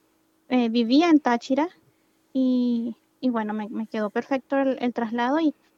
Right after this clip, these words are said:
yo continué y me grade-, me gradué en Táchira, en el núcleo de Táchira.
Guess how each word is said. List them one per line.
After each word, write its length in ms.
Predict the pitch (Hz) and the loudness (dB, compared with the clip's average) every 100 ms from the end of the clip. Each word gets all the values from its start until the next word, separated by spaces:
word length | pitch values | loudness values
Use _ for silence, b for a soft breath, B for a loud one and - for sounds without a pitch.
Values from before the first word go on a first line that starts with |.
| - | 0
yo 120 | 262 | 2
continué 480 | 269 285 285 262 330 | 4 2 2 2 2
y 100 | 403 | 2
me 100 | 311 | 2
grade-, 360 | 254 233 226 - | 2 0 -4 -4
me 160 | 247 233 | -2 -2
gradué 320 | 214 214 277 | -2 -2 0
en 100 | 247 | -2
Táchira, 360 | 208 - 214 | -4 -8 -8
en 80 | 214 | -6
el 80 | 214 | -6
núcleo 320 | 220 226 240 | -6 -6 -6
de 60 | 220 | -6
Táchira. 360 | - - - | -8 -16 -20